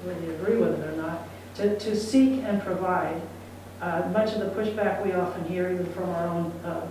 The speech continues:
legislators, is, "Well, that's just gonna raise taxes." No.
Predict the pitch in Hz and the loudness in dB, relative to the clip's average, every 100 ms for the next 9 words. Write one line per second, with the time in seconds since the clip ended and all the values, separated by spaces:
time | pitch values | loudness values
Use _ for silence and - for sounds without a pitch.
0 | - 190 196 202 - 175 170 165 165 180 | -8 -2 -2 -2 -4 -2 0 -2 -2 0
1 | 175 170 175 196 196 170 - 170 165 175 | 0 0 0 0 0 -2 -4 -4 -2 0
2 | 165 165 175 165 - - - - - - | -2 -4 -4 -6 -8 -12 -14 -16 -16 -16
3 | - - - - - - - - - - | -16 -16 -16 -16 -16 -16 -16 -16 -16 -16
4 | - - - - 185 185 190 - | -16 -14 -14 -10 -6 -2 0 -2